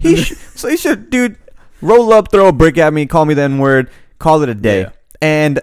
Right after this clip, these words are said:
Speaker 1: I'll have the video of you throwing the brick on me, and then that, that, that validates me saying that, "Oh, you called me
Speaker 2: Yeah.
Speaker 1: the N-word. Go die," or something.
Speaker 2: Yeah.
Speaker 1: I would believe that. I mean, I would honestly believed him at first anyways, because, like,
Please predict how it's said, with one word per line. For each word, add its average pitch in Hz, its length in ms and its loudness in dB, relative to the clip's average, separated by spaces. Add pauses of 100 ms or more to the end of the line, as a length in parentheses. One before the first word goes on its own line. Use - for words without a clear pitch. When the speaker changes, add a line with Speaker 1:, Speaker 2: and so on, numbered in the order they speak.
Speaker 1:
I'll 160 260 4
have 143 380 -2
the 139 80 0
video 120 600 2
of 113 280 -2
you 120 160 -2
throwing 135 240 -4
the 151 80 -4
brick 127 260 -4
on 113 160 -4
me, 113 280 -6
and 107 180 -8
then 110 220 -4
that, 107 260 -4 (300)
that, 123 240 -2
that 135 160 0
validates 120 640 -2
me 113 160 -2
saying 110 460 -6
that, 104 140 -4
"Oh, 110 140 0
you 107 120 -4
called 101 260 -4
me 104 80 -2
Speaker 2:
Yeah. 98 60 -4
Speaker 1:
the - 60 -8
N-word. 101 400 -6 (680)
Go 110 160 -2
die," 95 220 -4
or 87 100 -8
something. - 480 -14
Speaker 2:
Yeah. 110 240 -14 (200)
Speaker 1:
I 139 300 -4
would 147 240 -2
believe 139 320 -4
that. 71 320 -12
I 180 60 -2
mean, 208 100 0
I 208 60 4
would 185 160 0
honestly 151 340 -2
believed 117 360 -2
him 120 140 0
at 104 100 -2
first 110 320 -4
anyways, 120 420 -2
because, 104 260 -8
like, 92 160 -6